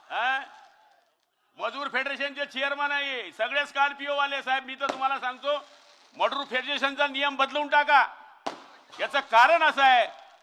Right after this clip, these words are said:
साले एक एक कोटीची गाडी वापरता आणि मजूर म्हणता. मजूर कोणाला म्हणायचं?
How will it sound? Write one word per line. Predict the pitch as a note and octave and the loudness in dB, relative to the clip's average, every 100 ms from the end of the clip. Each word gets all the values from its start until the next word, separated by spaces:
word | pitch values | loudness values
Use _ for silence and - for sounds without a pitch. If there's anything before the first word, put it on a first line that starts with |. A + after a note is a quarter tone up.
| _ | _
साले | G3 B3 C#4+ | -2 -2 -2
एक | C4 C#4+ | -6 -10
एक | C#4+ | -12
कोटीची | C#4 C4+ C4 | -14 -12 -10
गाडी | C4+ A3+ G#3 | -2 0 0
वापरता | C4 A3+ G#3+ G#3 B3 | 2 0 0 -6 -4
आणि | C4 | -4
मजूर | A3+ A3+ D4 | -6 -6 -2
म्हणता. | B3+ A#3+ B3 B3 - - _ _ _ _ _ _ _ _ | -2 2 0 0 -4 -20 _ _ _ _ _ _ _ _
मजूर | F#3 G#3+ D4 | -10 -8 -8
कोणाला | C#4 C4 C#4+ E4 | -8 -2 0 2
म्हणायचं? | D#4 C4+ B3+ G3 | 0 -2 -6 -10